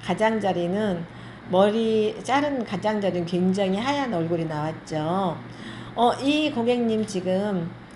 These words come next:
양 사이드 아주 짧게 해서, 음, 클리퍼로 한번 자른 다음에 우리 그 실장님은 항상 싱글링을 좀 합니다. 그래서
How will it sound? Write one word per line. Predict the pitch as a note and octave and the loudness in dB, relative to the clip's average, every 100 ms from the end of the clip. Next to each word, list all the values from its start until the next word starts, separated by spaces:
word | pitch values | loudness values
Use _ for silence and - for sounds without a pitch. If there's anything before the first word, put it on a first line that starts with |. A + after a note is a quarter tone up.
| - - | -14 -2
양 | G3 G#3 G#3 | 2 2 2
사이드 | C4+ C#4 C4+ G#3 G3+ G#3+ - | 2 4 2 -2 -2 -2 -2
아주 | F3 F3+ G3+ | -2 -2 -2
짧게 | - D4 - - | -2 -2 -2 0
해서, | G#3 G3 F#3+ F3 G3+ F3+ F#3 - - - - - - | 0 0 0 2 4 2 -2 -10 -16 -16 -16 -8 -2
음, | E3 D#3+ D#3+ D#3+ F#3 | -2 0 -2 -4 -4
클리퍼로 | D#4 F4 F4 D#4+ C#4+ B3+ A#3 | 0 0 2 2 4 4 2
한번 | A#3+ B3 B3 | 0 0 -2
자른 | A#3+ D4 D4 C4+ | 0 -2 -2 0
다음에 | F#3+ E3+ E3+ F3 G3+ D#4 F4 - - - - - - - | 0 0 0 -2 0 0 -2 -10 -16 -16 -16 -16 -16 -8
우리 | - G#3 | -2 0
그 | F#3+ F#3+ F#3 F#3 | 2 2 2 0
실장님은 | C#4 C#4 D#4+ D4 C4+ G3 F#3 G3 | -2 -2 0 0 0 2 2 0
항상 | A3+ C4 B3+ G3+ G3+ | -2 -2 -2 0 0
싱글링을 | G#3 D#4+ E4 D4+ F#3+ E3+ | -4 0 2 2 0 0
좀 | E3+ E3+ | -2 -2
합니다. | A3 A3 F#3 E3+ | 0 -2 -2 -2
그래서 | E3 E3+ D#3+ F3 F3 | -2 -2 -2 0 -2